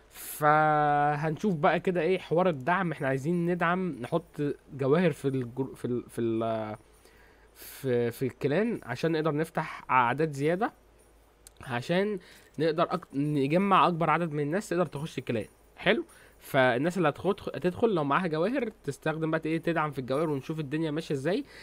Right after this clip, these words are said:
عشان ممكن نخلي اكتر واحد هيتبرع بجواهر ممكن نخليه هو الاوفيسر، هنخليه هو قائد مساعد القائد، مساعد قائد الكلان.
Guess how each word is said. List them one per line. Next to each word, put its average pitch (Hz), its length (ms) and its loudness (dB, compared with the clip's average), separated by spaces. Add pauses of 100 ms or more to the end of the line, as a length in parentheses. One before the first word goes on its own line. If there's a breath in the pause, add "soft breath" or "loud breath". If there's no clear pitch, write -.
(200 loud breath)
عشان 170 200 0
ممكن 185 360 2
نخلي 196 540 0 (360 loud breath)
اكتر 175 400 -2
واحد 156 440 -2 (180)
هيتبرع 143 560 0
بجواهر 143 600 -2
ممكن 151 240 -2
نخليه 135 320 0
هو 147 560 4
الاوفيسر، 135 1000 2 (600 loud breath)
هنخليه 135 720 0
هو 147 480 2 (240)
قائد 147 320 -4
مساعد 151 540 -4 (140)
القائد، 127 1300 -2 (200)
مساعد 147 400 -2
قائد 160 320 0
الكلان. 123 360 -2